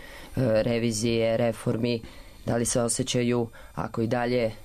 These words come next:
vi navodite, a mi to doživljavamo, da nam je još uvek glomazna administracija, e, govorite i obraćate se javnosti po pitanju smanjenja,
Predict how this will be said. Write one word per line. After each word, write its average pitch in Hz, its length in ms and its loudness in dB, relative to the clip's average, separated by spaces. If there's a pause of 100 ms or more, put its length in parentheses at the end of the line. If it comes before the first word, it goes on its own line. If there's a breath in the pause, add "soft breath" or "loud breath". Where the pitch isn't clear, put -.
(160)
vi 127 180 2
navodite, 120 600 0
a 110 440 0 (320 loud breath)
mi 117 140 2
to 123 160 0
doživljavamo, 113 880 2 (280 soft breath)
da 123 100 2
nam 113 160 2
je 107 300 2 (240)
još 113 240 0
uvek 113 180 0
glomazna 113 440 0
administracija, 113 920 0
e, - 720 -6 (100)
govorite 120 1120 2
i 113 180 2
obraćate 113 480 0
se - 160 0
javnosti 113 460 -2
po 104 120 -6
pitanju 110 380 0
smanjenja, 110 600 2